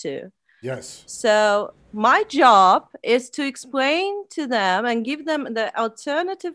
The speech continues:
Speaker 1: view of their business so that copywriters would find it very easy to work with them. And by the end of the day, everyone benefits from that.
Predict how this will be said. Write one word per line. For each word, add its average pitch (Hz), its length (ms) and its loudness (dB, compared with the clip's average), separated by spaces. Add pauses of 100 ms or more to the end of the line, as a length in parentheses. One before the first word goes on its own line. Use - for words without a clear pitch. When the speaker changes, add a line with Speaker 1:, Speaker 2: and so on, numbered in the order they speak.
Speaker 1:
view 247 240 -2
of 240 140 -4
their 240 220 -2
business 190 760 -6
so 269 320 2
that 247 340 2
copywriters 220 960 0 (220)
would 226 240 -8
find 262 240 0
it 208 240 -12
very 269 400 0
easy 302 480 -6
to 220 180 -8
work 214 380 -4
with 190 160 -6
them. 180 180 -4
And 190 300 -8
by 214 140 0
the 214 160 -6
end 240 200 -4
of 220 220 -8
the 202 340 -2
day, 220 480 0 (300)
everyone 285 560 0
benefits 185 560 -4
from 180 260 -8
that. 180 460 -4